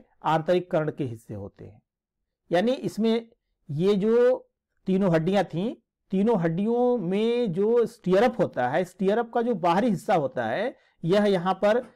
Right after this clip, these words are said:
ये जो पोर्शन, ये ग्रेइश पोर्शन देख रहे हैं, इस ग्रेइश पोर्शन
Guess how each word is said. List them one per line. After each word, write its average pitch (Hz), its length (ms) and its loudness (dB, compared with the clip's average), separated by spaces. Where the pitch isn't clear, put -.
ये 170 60 0
जो 175 100 2
पोर्शन, 180 420 0
ये 165 140 2
ग्रेइश 165 380 2
पोर्शन 165 400 0
देख 151 180 0
रहे 147 180 -2
हैं, 240 260 -6
इस 240 180 -4
ग्रेइश 196 420 2
पोर्शन 185 680 -2